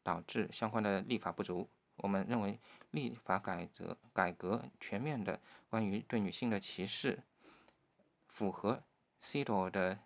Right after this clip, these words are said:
第一条的这些规定。那么你们在这方面做了哪些工作？你们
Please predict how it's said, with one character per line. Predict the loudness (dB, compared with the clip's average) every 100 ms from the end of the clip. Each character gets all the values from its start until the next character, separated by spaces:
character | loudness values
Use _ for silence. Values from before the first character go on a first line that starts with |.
| _ -2
第 | -2
一 |
条 | 0 2 2
的 | 2 -2
这 | -4
些 | -4 0
规 | 0
定。 | 0 -2 -6 _ _ -20 -8
那 | 2
么 | 4
你 | 4
们 | 2
在 | 0
这 | -2
方 | 2 2
面 | 4 2
做 | 0
了 | 0
哪 | 0
些 | -2 -4
工 | -2 -2
作？ | -2 -4 -6 _ _ _ _ _ _ _ _ _ _ _
你 | 0
们 | 2 2 2 -2